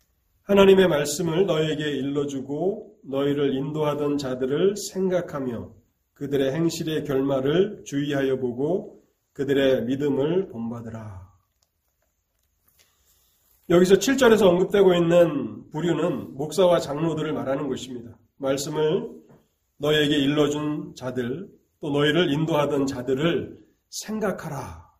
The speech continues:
그런데 이 칠 절에서 사용되고 있는 시제는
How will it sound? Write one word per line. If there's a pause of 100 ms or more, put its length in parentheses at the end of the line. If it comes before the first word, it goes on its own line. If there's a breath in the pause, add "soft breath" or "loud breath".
(460)
그런데 (480)
이
칠
절에서 (300)
사용되고
있는
시제는